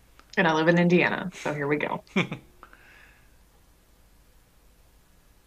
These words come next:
Speaker 2: Um, Not Him says, "He's trolling. There's no other way I can think of this."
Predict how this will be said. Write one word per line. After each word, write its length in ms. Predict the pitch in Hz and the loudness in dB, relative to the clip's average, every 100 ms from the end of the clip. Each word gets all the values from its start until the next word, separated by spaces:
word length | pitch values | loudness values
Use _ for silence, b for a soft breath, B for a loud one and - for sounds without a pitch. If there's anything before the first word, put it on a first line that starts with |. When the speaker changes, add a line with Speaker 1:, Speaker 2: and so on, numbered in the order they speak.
| _ _ _ _ _ _ _ _ _ _ _ _ - | _ _ _ _ _ _ _ _ _ _ _ _ -4
Speaker 2:
Um, 800 | 139 139 135 135 131 127 120 117 | 2 4 4 2 0 -2 -8 -4
Not 260 | 127 147 | 0 0
Him 220 | - 156 135 | 0 -4 -4
says, 280 | - 120 | -4 -4
"He's 160 | 117 160 | -4 -8
trolling. 340 | - 139 139 | -2 0 0
There's 160 | 123 113 | -4 -2
no 140 | 135 | 0
other 120 | 139 135 | 0 0
way 200 | 127 123 | -2 -4
I 20 | |
can 160 | 120 | -8
think 220 | 110 113 110 | -10 -10 -8
of 80 | |
this." 360 | - 139 - - | -6 -6 -6 -12